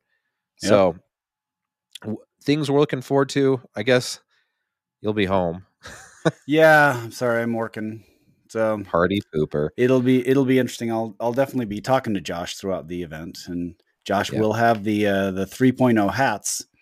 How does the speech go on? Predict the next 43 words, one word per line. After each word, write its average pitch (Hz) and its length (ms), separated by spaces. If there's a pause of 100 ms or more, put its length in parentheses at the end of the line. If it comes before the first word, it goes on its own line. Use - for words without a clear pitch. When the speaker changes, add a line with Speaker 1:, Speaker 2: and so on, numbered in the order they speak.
(300)
Speaker 2:
Yep. 80 180 (680)
Speaker 1:
So 90 480
Speaker 2:
I 101 60
just 101 240
put - 60
Speaker 1:
that's 120 120
Speaker 2:
the 120 120
order 120 320
in 120 160
for 117 160
those 113 260
on 113 280
Monday. 95 680 (120)
So 80 300 (120)
Speaker 1:
Awesome. - 480 (300)
Speaker 2:
they 90 120
promised 90 420
me 95 140
they 92 140
would 87 100
have 90 180
them 92 220
all 117 180
by 113 160
next 104 280
Friday, 95 520 (560)
and 82 500 (220)
we 104 240
had 98 260 (460)
quite 120 400
the 90 80
response 87 560
to 87 60
those. 73 160
Speaker 1:
Good. 85 140
Speaker 2:
Holy 87 200
crap. 73 360 (160)
Speaker 1:
And 131 260
they're 143 80
great 151 220
hats. 147 360 (160)
So 113 220 (100)
Speaker 2:
Yes. 95 240